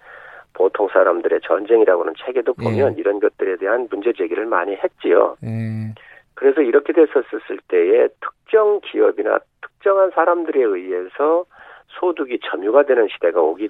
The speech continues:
Speaker 1: 때문에 이에 대한 기본적 그림을 가지고 있어야 되고 대비를 해야 되겠다.
Speaker 2: 예.
Speaker 1: 그래서 선제적으로 정당이 나서서
Speaker 2: 예.
Speaker 1: 앞으로 시대를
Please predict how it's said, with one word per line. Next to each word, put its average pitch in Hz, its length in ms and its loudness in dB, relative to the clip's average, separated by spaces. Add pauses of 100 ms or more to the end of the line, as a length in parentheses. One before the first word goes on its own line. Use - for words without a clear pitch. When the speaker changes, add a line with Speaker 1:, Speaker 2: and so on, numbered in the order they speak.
Speaker 1:
때문에 87 600 -4 (640)
이에 135 360 4
대한 123 380 2
기본적 101 640 -4 (120)
그림을 156 480 2
가지고 87 360 -6
있어야 85 280 -6
되고 135 480 -2
대비를 - 500 0
해야 92 100 0
되겠다. 67 760 0
Speaker 2:
예. 110 340 -4 (480)
Speaker 1:
그래서 - 260 -8
선제적으로 127 600 2
정당이 87 460 -4
나서서 92 920 -2
Speaker 2:
예. 113 380 -6 (100)
Speaker 1:
앞으로 - 380 -4
시대를 151 600 2